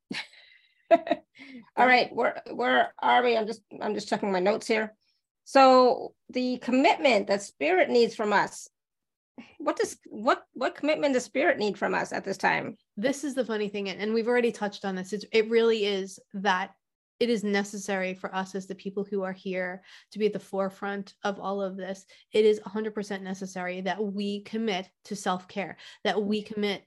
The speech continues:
Speaker 2: to making sure that we are well sourced, that we are taken care of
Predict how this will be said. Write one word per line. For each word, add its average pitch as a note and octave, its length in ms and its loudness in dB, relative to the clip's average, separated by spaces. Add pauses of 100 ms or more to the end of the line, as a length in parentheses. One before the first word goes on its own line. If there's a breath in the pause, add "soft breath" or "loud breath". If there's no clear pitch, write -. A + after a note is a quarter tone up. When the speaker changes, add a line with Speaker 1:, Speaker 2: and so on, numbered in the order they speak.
(140)
Speaker 2:
to G#3+ 100 -4
making G3+ 240 -2
sure G#3 180 -4
that F#3+ 160 0
we G#3+ 340 0
are G3 220 2
well F#3 260 -2
sourced, F3+ 520 -12 (300 loud breath)
that G#3+ 220 2
we A#3 380 0
are F#3+ 160 -2
taken F#3+ 360 -8
care F#3 220 -4
of F#3 220 -4